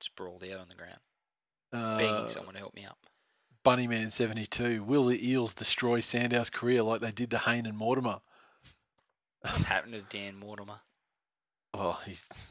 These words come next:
Speaker 2: I think he's in a shallow grave somewhere. I mean, seriously, what?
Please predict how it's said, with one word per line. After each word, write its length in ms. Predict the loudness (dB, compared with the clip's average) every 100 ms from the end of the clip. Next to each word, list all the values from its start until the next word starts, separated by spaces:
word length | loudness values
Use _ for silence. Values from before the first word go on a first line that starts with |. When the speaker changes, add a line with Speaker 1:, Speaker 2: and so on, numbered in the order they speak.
| -20 _
Speaker 2:
I 100 | -14
think 220 | -10 -10 -10
he's 120 | -10
in 80 | -4
a 40 |
shallow 320 | -2 0 -2
grave 300 | -4 -2 -2
somewhere. 380 | -2 -6 -8 -8
I 60 | -6
mean, 260 | -6 -10 -14 _ _ _ _ -10
seriously, 480 | -8 -6 -8 -10 -12
what? 320 | -6 -4 -4